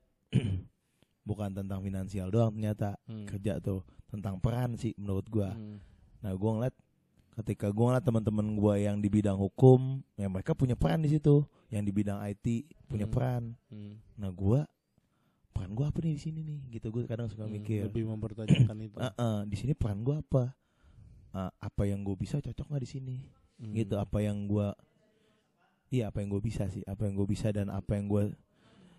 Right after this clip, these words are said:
Speaker 1: kalau ap-, ngomong apa yang gue suka kayak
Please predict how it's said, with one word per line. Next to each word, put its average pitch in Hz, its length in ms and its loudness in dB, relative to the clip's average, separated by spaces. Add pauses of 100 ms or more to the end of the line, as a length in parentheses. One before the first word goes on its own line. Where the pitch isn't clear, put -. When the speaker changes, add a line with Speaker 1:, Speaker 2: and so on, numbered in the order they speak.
(160)
Speaker 1:
kalau 104 260 2
ap-, 104 220 -2 (360)
ngomong 110 380 0
apa 104 260 0
yang 104 180 0
gue 101 160 0
suka 104 400 0 (640)
kayak 98 500 -4